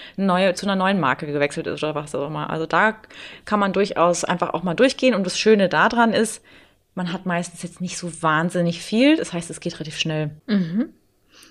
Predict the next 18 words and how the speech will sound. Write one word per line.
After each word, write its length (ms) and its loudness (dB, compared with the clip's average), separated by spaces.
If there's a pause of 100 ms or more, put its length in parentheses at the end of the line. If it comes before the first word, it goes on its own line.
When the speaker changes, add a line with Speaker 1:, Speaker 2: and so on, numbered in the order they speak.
(260)
Speaker 2:
Ähm, 340 4
der 120 4
nächste 300 4
Tipp 200 -4
geht 160 -8
auch 100 -2
super 280 -6
schnell, 320 0
nämlich, 560 -4
ähm, 460 -4 (560)
bringt 460 6
ein, 520 2 (180)
keine 400 4
Werbungsticker 1040 0
an 140 -4
eurem 260 -2
Briefkasten 560 -4
an. 340 -4